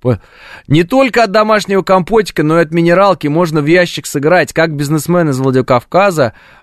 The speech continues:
от Дж-, Джермука помер, не работает маркировка «Честный знак», пишет Елена.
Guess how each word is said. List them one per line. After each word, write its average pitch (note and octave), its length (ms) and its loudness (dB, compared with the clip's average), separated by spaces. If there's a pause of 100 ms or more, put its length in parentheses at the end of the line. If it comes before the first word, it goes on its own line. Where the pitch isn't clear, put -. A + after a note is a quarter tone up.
от B2+ 280 0
Дж-, B2 460 -6
Джермука C#3 1400 -2
помер, E3 680 0 (120)
не C3+ 180 0
работает D#3 680 0
маркировка D3+ 680 0
«Честный D3+ 420 0
знак», E3+ 400 0
пишет - 240 -10
Елена. A2 400 -4